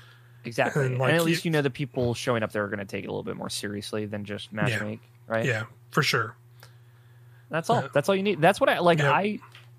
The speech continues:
Speaker 1: do it every week with a bunch of stuff, like the master or higher difficulty Neomuna mission. I'll just make an L F G of, like, "No, Mike, Neomuna, let's run, get,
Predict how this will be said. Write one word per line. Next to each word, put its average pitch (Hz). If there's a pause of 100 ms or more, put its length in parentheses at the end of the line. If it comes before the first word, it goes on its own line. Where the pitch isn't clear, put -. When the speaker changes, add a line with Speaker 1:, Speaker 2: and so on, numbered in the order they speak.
Speaker 1:
do 190
it 165
every 160
week 170
with 160
a 151
bunch 139
of 139
stuff, 127
like 104
the 104
master 120
or 104 (240)
higher 120
difficulty 113 (180)
Neomuna 127
mission. 135
I'll 113
just 110
make 117
an 139
L 135
F 123
G 139
of, 117
like, 110
"No, 120
Mike, 151
Neomuna, 151
let's 135
run, 151
get, 131